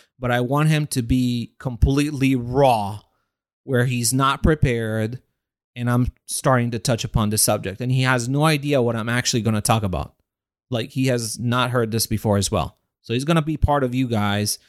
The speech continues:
He's gonna act as the audience as well as I go through this. So the first thing I wanna convey is, why is this subject important?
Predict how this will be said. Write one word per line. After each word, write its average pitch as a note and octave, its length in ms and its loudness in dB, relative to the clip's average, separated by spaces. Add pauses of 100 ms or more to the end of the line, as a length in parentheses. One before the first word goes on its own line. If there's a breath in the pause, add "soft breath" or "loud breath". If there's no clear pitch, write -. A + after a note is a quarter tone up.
(200 soft breath)
He's A#2 100 -20
gonna B2+ 160 2
act B2+ 300 -2
as C3 140 2
the B2+ 160 -2
audience B2 400 0
as G#2 120 -4
well G#2 460 -2 (460)
as B2 180 0
I A#2+ 80 2
go B2+ 220 6
through B2 260 -2
this. G2+ 480 -2
So C3+ 160 0
the C3+ 120 0
first A3 360 0
thing G3 140 2
I D#3 60 6
wanna C3 260 2 (100)
convey A2+ 720 0 (500)
is, C3+ 180 -2
why F3 260 4
is E3+ 120 2
this D#3 140 2
subject C3 400 0
important? - 600 -2